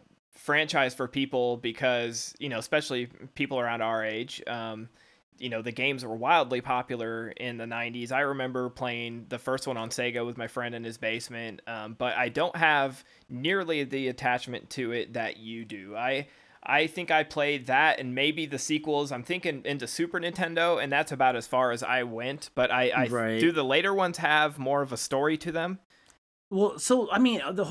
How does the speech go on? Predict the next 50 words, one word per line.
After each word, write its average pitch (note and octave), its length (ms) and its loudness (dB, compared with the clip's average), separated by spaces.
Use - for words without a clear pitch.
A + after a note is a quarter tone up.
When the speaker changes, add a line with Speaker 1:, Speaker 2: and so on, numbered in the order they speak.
Speaker 2:
the, G3+ 60 -2
all B3 180 2
the C4+ 80 0
stories F#3+ 400 2
still G3 200 4
kinda C#3+ 280 0
go C#3 200 0
together D3 320 -2
pretty F3+ 300 0
well. D#3 180 0
They D#3 140 -2
did A3+ 160 4
a E3+ 40 4
really D#3 420 2
good B2+ 160 -2
job A#2+ 360 -2
of F#2+ 220 -14
trying D#3 380 -4
to B2+ 80 0
make A#2 260 -2
it A2+ 80 -6
all A2+ 420 -2
fit - 380 0
together C3 400 -2
some E3 200 0
way. D#3 200 2
I D3 60 2
mean, C#3+ 160 2
Ed F3 240 0
Boon C3+ 500 4
and, A2+ 280 -2
uh, A#2 80 -2
well, B2 160 0
I A#2 100 0
mean, B2+ 160 2
John C3 200 0
Tobias, B2 360 -4
when A#2+ 140 -2
he A#2 80 0
was A2+ 100 -2
a G#2 60 -8
part B2 240 -6
of A2 80 -6
it, - 20 -8
though A2 140 -2
he A2+ 300 -2
eventually A2+ 400 -6
left, G2+ 600 -8
you E3 120 0
know, C3+ 260 -2